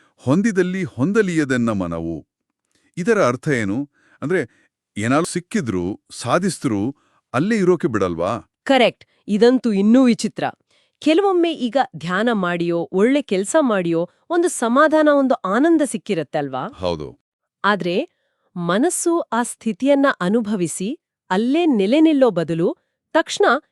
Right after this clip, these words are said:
Speaker 2: "ಇದು ನಿಜಾನ? ಇದು ಎಷ್ಟೊತ್ತಿರುತ್ತೆ? ಇದಕ್ಕಿಂತ ಚೆನ್ನಾಗಿರೋದು ಇನ್ನೇನಾದ್ರೂ ಇದ್ಯಾ?"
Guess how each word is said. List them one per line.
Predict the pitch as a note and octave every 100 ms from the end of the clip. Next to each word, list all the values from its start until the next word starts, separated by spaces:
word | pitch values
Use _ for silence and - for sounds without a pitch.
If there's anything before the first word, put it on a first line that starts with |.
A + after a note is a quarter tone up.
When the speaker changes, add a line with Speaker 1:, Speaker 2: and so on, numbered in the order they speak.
| _ -
Speaker 2:
"ಇದು | D4
ನಿಜಾನ? | E4 C4+ G3 A#3 F#3 C3 _ _ _ _ E4+
ಇದು | D#4
ಎಷ್ಟೊತ್ತಿರುತ್ತೆ? | C4 B3 - F#4 - D#3+ C#3 D#3 C#3+ _ _ _
ಇದಕ್ಕಿಂತ | D#4+ C4+ F4 F4+
ಚೆನ್ನಾಗಿರೋದು | F#4+ C#4+ B3 D4 E4+ E4 C#4
ಇನ್ನೇನಾದ್ರೂ | B3 B3+ B3 A#3+
ಇದ್ಯಾ?" | G#3 D#3 D#3